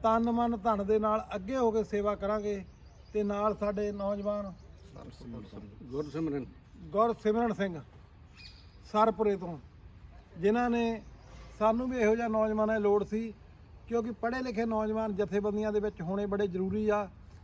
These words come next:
Speaker 1: ਜਿਹੜਾ ਸਾਰਾ ਅੱਜ ਮੀਡੀਆ ਦਾ ਯੁੱਗ ਆ, ਉਹਨੂੰ ਸਾਰਾ ਸਮਝ ਕੇ ਉਹਨਾਂ ਦਾ ਜਵਾਬ ਦੇਣਾ ਬੜੇ ਵਧੀਆ ਤਰੀਕੇ ਦੇ ਨਾਲ, ਕਿਉਂਕਿ ਮੋਦੀ ਸਰਕਾਰ ਨੂੰ ਜੇ ਆਪਾਂ ਤਿੰਨ ਕਾਲੇ ਕਾਨੂੰਨਾਂ 'ਚ ਹਰਾਇਆ ਤਾਂ, ਤਾਂ ਹਰਾ ਸਕੇ ਆ, ਕਿਉਂਕਿ ਰਾਜੇਵਾਲ ਸਾਹਿਬ ਨੇ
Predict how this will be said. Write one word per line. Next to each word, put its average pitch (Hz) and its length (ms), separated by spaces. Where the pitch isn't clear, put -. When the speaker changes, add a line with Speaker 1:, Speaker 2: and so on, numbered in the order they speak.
Speaker 1:
ਜਿਹੜਾ 214 260
ਸਾਰਾ 214 340
ਅੱਜ 208 120
ਮੀਡੀਆ 220 340
ਦਾ 226 80
ਯੁੱਗ 190 340
ਆ, 202 220
ਉਹਨੂੰ 220 220
ਸਾਰਾ 214 280
ਸਮਝ 220 380
ਕੇ 208 300
ਉਹਨਾਂ 214 200
ਦਾ 220 80
ਜਵਾਬ 190 440
ਦੇਣਾ 208 220
ਬੜੇ 202 200
ਵਧੀਆ 202 300
ਤਰੀਕੇ 202 380
ਦੇ 202 100
ਨਾਲ, 196 280
ਕਿਉਂਕਿ 233 240
ਮੋਦੀ 220 420
ਸਰਕਾਰ 214 460
ਨੂੰ 233 120
ਜੇ 233 80
ਆਪਾਂ 233 220
ਤਿੰਨ 240 420
ਕਾਲੇ 240 340
ਕਾਨੂੰਨਾਂ 240 340
'ਚ 214 60
ਹਰਾਇਆ 214 360
ਤਾਂ, 254 140
ਤਾਂ 226 280
ਹਰਾ 226 200
ਸਕੇ 185 280
ਆ, 262 260
ਕਿਉਂਕਿ 233 220
ਰਾਜੇਵਾਲ 233 480
ਸਾਹਿਬ 233 300
ਨੇ 240 220